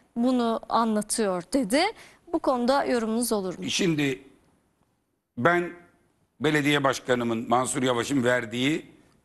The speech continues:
Speaker 2: rakama güveniyorum, inanıyorum. Ama bu konuda hemen Milli Eğitim Bakanı'yla birlikte hemen o birini görevlendirsin, ben birini görevlendireyim, gitsinler baksınlar.
Speaker 1: Zaten o da bir de koordinasyon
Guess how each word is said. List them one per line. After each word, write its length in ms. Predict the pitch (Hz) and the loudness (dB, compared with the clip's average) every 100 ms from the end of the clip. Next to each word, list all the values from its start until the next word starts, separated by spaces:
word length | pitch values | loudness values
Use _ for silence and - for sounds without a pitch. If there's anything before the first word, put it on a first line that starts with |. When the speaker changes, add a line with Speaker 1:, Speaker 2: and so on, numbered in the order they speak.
| 120 | 0
Speaker 2:
rakama 360 | 135 135 127 | 0 0 0
güveniyorum, 640 | 113 113 123 123 117 101 104 | 0 2 2 2 0 -2 -2
inanıyorum. 560 | 131 135 123 107 98 147 - - - _ _ _ _ | 0 0 0 -2 -2 -6 -10 -20 -20 _ _ _ _
Ama 280 | 143 156 143 | 2 2 -2
bu 60 | 147 | 0
konuda 540 | 156 151 143 160 160 - - _ _ _ _ _ _ - | 0 2 2 2 0 -6 -20 _ _ _ _ _ _ -2
hemen 360 | 160 180 165 160 | 0 2 0 0
Milli 260 | 143 156 151 | -4 0 0
Eğitim 280 | 147 147 | 0 0
Bakanı'yla 560 | 143 123 139 139 131 127 | 0 0 0 2 2 0
birlikte 560 | 123 120 113 143 160 - - _ | -4 -4 -2 -2 -2 -8 -20 _
hemen 320 | - 165 156 160 | 0 2 2 2
o 160 | 170 | 2
birini 280 | 165 156 147 | 2 0 0
görevlendirsin, 720 | 135 127 123 120 120 113 131 | 0 -2 0 -2 -2 -4 -2
ben 180 | 147 151 | 0 0
birini 260 | 143 135 131 | 0 0 2
görevlendireyim, 720 | 123 120 117 113 131 170 175 | 2 0 0 -2 0 -2 -2
gitsinler 500 | 156 - 139 180 202 | -4 0 2 2 2
baksınlar. 240 | 254 302 | 2 2
Speaker 1:
Zaten 180 | 302 269 | 2 -2
o 140 | 330 | 0
da 100 | 349 | -2
bir 80 | 339 | -2
de 100 | 320 | -4
koordinasyon 840 | 320 302 294 302 302 - 320 302 | -2 -2 -2 -2 -2 0 -2 -2